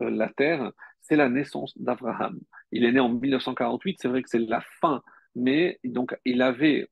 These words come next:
au début du troisième millénaire cinquante-deux ans, et on dit que c'est là l'apparition aussi de, de la Torah, et que c'est quoi les, les fruits ? C'est qu'on l'a dit, les mitzvot. Euh, le quatrième jour, toujours d'après l'explication du Ramban,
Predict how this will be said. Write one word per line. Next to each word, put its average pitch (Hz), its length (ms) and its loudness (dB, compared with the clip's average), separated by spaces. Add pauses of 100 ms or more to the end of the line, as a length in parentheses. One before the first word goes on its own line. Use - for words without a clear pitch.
au - 100 -6
début 123 400 -2
du 135 120 -4
troisième 139 400 -4
millénaire 123 420 -2 (260)
cinquante-deux 123 760 0
ans, 135 160 2
et 131 40 0
on 117 140 -2
dit 139 120 -4
que 123 120 -2
c'est 120 160 -4
là 127 140 2
l'apparition 120 580 -2
aussi 131 340 -2 (280)
de, 127 420 6
de 117 140 2
la 117 120 4
Torah, 143 380 4
et 170 60 2
que - 140 -10
c'est 127 120 -2
quoi 147 440 2
les, 113 260 2
les 110 160 -2
fruits ? 165 400 -2 (280)
C'est 131 140 -2
qu'on 123 160 -4
l'a 110 160 -4
dit, 135 160 0
les 123 180 4
mitzvot. 123 460 0 (520)
Euh, 127 440 6
le 135 180 2
quatrième 170 380 0
jour, 143 300 -4
toujours 135 320 -6
d'après 120 280 -4
l'explication 123 560 -8
du 117 140 -10
Ramban, 120 420 -4